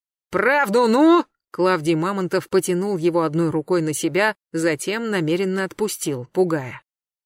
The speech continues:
Вереща и стоная, Сурков сверзился вниз головой еще больше. «Я, я, я, я ее убил!» заорал он на весь двор.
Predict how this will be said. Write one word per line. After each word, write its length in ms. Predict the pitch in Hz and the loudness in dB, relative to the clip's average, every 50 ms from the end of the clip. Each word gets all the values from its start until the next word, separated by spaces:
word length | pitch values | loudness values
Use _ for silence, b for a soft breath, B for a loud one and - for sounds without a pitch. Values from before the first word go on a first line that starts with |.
| _ _ | _ _
Вереща 640 | - 185 180 190 180 190 170 - - - 190 185 175 | -2 2 2 4 2 2 0 0 -2 -4 -4 -4 -4
и 120 | 170 165 | -4 -4
стоная, 600 | 151 - - 180 170 160 160 180 208 208 190 165 | -4 -6 -6 -6 -6 -4 -4 -4 -4 -4 -4 -4
Сурков 580 | 147 - - 190 180 170 - - 233 233 - - | -4 -2 -2 -2 -4 -4 -4 -4 -4 -4 -4 -8
сверзился 840 | - - 170 147 156 202 220 214 180 160 170 175 170 - - 185 180 | -10 -8 -8 -2 -2 0 0 0 -2 -2 -2 -2 -4 -2 -4 -4 -4
вниз 320 | 165 165 175 208 202 170 | -2 -2 -2 -2 -2 -4
головой 520 | 165 160 175 170 160 151 135 165 208 214 190 | 0 0 0 2 0 0 -2 -2 -2 -2 -4
еще 460 | 160 165 180 165 - - 175 165 143 | -2 -4 -4 -4 -4 -6 -4 -6 -6
больше. 520 | 131 139 143 135 123 - - - 131 120 _ _ _ _ _ _ _ _ _ _ _ _ _ _ _ | -6 -8 -10 -10 -10 -10 -12 -12 -12 -18 _ _ _ _ _ _ _ _ _ _ _ _ _ _ _
«Я, 600 | - 247 240 262 311 339 330 294 285 269 208 - B B B B B B | -6 -2 0 2 4 4 4 2 2 0 -2 -6 B B B B B B
я, 800 | - 285 302 311 330 302 311 330 339 349 349 330 302 277 247 233 B B B B B B B B _ _ _ _ _ | 0 4 6 6 6 6 6 6 6 6 6 6 4 2 0 -2 B B B B B B B B _ _ _ _ _
я, 880 | 311 262 226 226 233 - 247 247 247 262 320 349 370 370 370 370 349 | -4 -2 -2 -4 -6 -8 -8 -4 0 2 4 4 6 6 6 4 4
я 380 | 311 302 277 285 320 370 359 339 | 4 2 4 4 4 4 6 6
ее 460 | 320 294 320 330 302 320 339 339 370 | 6 8 8 8 8 8 8 6 6
убил!» 480 | 370 302 320 339 349 320 285 254 220 175 | 6 6 6 6 6 8 6 6 4 4
заорал 520 | 151 151 180 190 190 185 196 185 170 170 | 2 2 0 2 2 2 0 0 0 0
он 180 | 208 214 190 165 | 0 0 0 0
на 140 | 160 175 180 | 0 0 2
весь 220 | 180 185 170 151 | 2 2 0 0
двор. 400 | 151 156 160 175 165 127 - - | -2 0 0 0 0 0 -4 -12